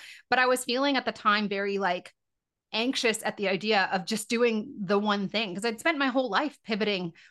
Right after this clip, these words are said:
what I wanted and where I was being led and allowing myself to really flow with my creative desires.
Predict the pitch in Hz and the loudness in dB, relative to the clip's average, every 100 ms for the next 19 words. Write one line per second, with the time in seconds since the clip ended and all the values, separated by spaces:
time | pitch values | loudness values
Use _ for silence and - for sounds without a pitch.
0 | _ 226 220 208 202 220 233 214 190 190 | _ -2 2 2 4 2 2 0 -2 0
1 | 214 226 208 208 196 190 185 220 214 196 | 2 4 2 0 -4 -2 2 4 4 4
2 | 185 190 185 202 294 277 254 247 226 214 | 0 -2 2 2 2 0 -2 -4 -6 -8
3 | 202 196 185 196 196 196 170 202 180 180 | -8 -6 -2 -2 -2 -4 -4 -4 -4 -6
4 | 175 160 143 208 277 | -6 -4 -2 -2 -2